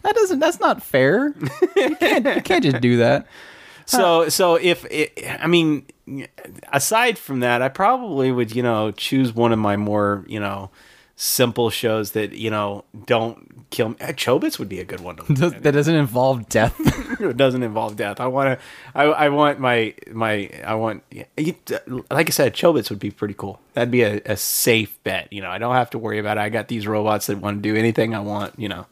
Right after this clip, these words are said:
Speaker 1: Post, uh, Death Visor's Sword Online would be cool, 'cause I'm a gamer and I would love the idea of being able to play V R games with Asuna and, <laughs> and all those other girls. <laughs>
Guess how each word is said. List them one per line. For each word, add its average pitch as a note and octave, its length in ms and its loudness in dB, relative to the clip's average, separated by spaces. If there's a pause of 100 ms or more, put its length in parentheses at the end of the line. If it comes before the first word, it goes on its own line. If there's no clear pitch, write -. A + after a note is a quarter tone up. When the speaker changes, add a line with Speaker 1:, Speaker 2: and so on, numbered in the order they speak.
(300)
Speaker 1:
Post, F#3+ 480 6 (840)
uh, B2 640 4 (640)
Death D#3 460 0
Visor's C3+ 840 2
Sword C#3+ 360 2
Online C#3 300 4
would E3 80 2
be E3+ 80 4
cool, G#3+ 300 2
'cause - 120 -4
I'm C3 140 4
a B2+ 40 2
gamer C3 360 4
and E3+ 80 4
I D3+ 60 6
would C3 100 4
love B2 260 2
the C#3 80 4
idea C3+ 320 4
of B2+ 120 0
being B2 140 2
able B2+ 180 0
to A2+ 200 0 (260)
play A#2+ 200 2
V A#2 220 0
R B2 160 4
games C3+ 400 2
with A#2 260 0 (640)
Asuna B2+ 520 2
and, A2+ 220 -2 (1000)
<laughs> - 80 -18
and A#2 180 0
all A#2 160 4
those A#2+ 160 2
other A#2+ 140 2
girls. C3 480 2
<laughs> G3+ 60 -4